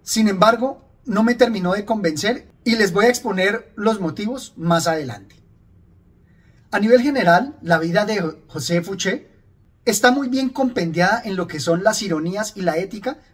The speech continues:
como el mismo autor nos lo presenta, pues a lo largo de su actuar político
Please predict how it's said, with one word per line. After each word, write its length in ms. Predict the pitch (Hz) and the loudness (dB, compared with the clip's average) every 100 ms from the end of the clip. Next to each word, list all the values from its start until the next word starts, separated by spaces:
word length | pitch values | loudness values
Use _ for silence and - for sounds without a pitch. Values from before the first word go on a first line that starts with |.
| _ | _
como 200 | 247 220 | 0 0
el 80 | 190 | 0
mismo 260 | 170 170 | 0 0
autor 280 | 170 170 165 | 0 0 -2
nos 140 | 165 165 | 0 0
lo 120 | 170 | -2
presenta, 520 | 147 127 143 117 - _ _ _ _ _ _ _ _ _ _ | -2 -8 -8 -12 -18 _ _ _ _ _ _ _ _ _ _
pues 500 | 185 185 170 - - - | -2 0 0 -4 -8 -2
a 100 | 170 | 0
lo 140 | 165 | 4
largo 340 | 180 190 202 | 4 4 0
de 100 | 208 | -6
su 120 | 196 170 | -4 -4
actuar 380 | 131 185 175 | 0 2 2
político 640 | 190 196 180 185 175 285 | 0 -8 -8 -10 -10 -12